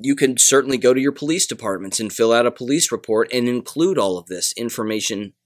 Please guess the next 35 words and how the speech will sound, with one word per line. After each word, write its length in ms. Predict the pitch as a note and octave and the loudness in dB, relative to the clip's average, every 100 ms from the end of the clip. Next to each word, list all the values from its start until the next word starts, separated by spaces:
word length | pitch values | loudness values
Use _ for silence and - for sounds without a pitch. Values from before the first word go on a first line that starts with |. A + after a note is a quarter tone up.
| - | -8
there. 480 | A#2 D3 C3+ C2 - - _ _ - | -2 0 -2 -8 -18 -20 _ _ -14
Again, 500 | A#2 C3 D3+ A#2+ B2 | -8 -2 0 -2 -6
that's 300 | A#2 C3+ - | -2 -2 0
another 320 | F3 D#3 D#3 | 0 0 0
move 360 | A#2+ D3+ D3+ G2+ | 0 0 0 -2
that 140 | A2 - | -6 -4
I'm 140 | C3+ | -4
shocked 440 | C#3 - C#3 D3 - | 0 2 2 0 -4
people 300 | C3 B2+ A#2 | -6 -4 -4
aren't 160 | G#2+ | -4
making, 380 | G2+ A#2+ - - _ _ _ _ _ | -2 -4 -6 -20 _ _ _ _ _
is 180 | - B2+ | -4 -2
going 260 | C3 C3 C#3 | 2 2 0
to 80 | B2+ | -4
police 340 | - B2 C#3 | -8 -4 -2
departments. 520 | - G2+ G2+ E2+ E2+ | -4 -4 -4 -4 -10
But 160 | - C3 | -2 -2
again, 260 | D#3 A2+ A2+ | 0 0 0
as 140 | A#2 | 0
I 80 | A2+ | 2
said 240 | - A#2 | 0 2
earlier, 420 | C#3+ D3+ F#2 A2 | 2 2 0 -4
it 160 | B2 G2+ | -6 -8
depends 340 | - C3+ A2+ | -10 -6 -4
on 120 | A2 F#2+ | -4 -4
how 160 | A2 | -2
awake 320 | G#2+ F#2+ F#2+ | -2 -2 -6
the 60 | A2+ | -10
police 360 | - A#2+ B2+ - | -10 -4 -4 -4
department 440 | - E2 E2+ D2+ | -6 -10 -10 -14
is. 200 | D2 - _ _ _ _ - - _ _ _ _ - | -16 -18 _ _ _ _ -20 -20 _ _ _ _ -8
Um, 520 | B2 C3 C3+ C#3 C#3 C3+ | 0 2 4 2 0 -2
let's 140 | C3 | -2
see. 380 | - A#2 D#2 C2 - - - - - - - _ _ _ _ _ _ _ - _ _ _ | -2 -2 -6 -8 -10 -10 -14 -10 -8 -8 -14 _ _ _ _ _ _ _ -20 _ _ _
Quote, 600 | - A3+ G#3 B2+ - - | 2 6 8 6 2 -12